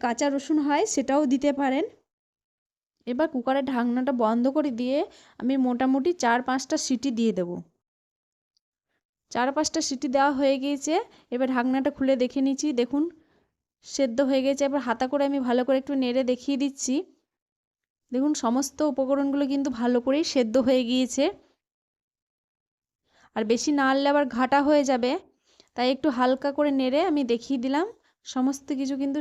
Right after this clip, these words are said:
সেদ্ধ হয়ে গেছে, খুব সুন্দর সেদ্ধ হয়ে গিয়েছে। এবার এটাকে আমি নামাবার আগে এর, আমি কিন্তু এখনো গ্যাসের ফ্লেমটা অফ করিনি, লোতে রেখেছি। ম-,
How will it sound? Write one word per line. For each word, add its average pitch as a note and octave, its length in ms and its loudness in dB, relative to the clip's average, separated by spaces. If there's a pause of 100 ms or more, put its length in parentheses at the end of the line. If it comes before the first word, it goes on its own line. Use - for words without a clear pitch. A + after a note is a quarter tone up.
সেদ্ধ A3+ 220 -4 (100)
হয়ে C4+ 140 0
গেছে, C#4 160 -2 (100)
খুব C#4+ 100 -2 (120)
সুন্দর C4 300 2 (100)
সেদ্ধ B3 200 -2 (100)
হয়ে C4+ 180 2
গিয়েছে। C4+ 260 -2 (2500)
এবার C4 300 0
এটাকে B3+ 340 -4
আমি C#4 140 0 (160)
নামাবার B3 400 -2 (100)
আগে B3+ 220 -2 (1120)
এর, B3 140 0 (220)
আমি B3 200 0
কিন্তু C#4+ 240 -2
এখনো C#4+ 280 -4
গ্যাসের A#3 320 -2
ফ্লেমটা B3+ 420 -2 (320)
অফ A#3+ 100 -4 (120)
করিনি, C4+ 300 0 (140)
লোতে A#3 340 2
রেখেছি। B3+ 360 -4 (520)
ম-, A3+ 220 -8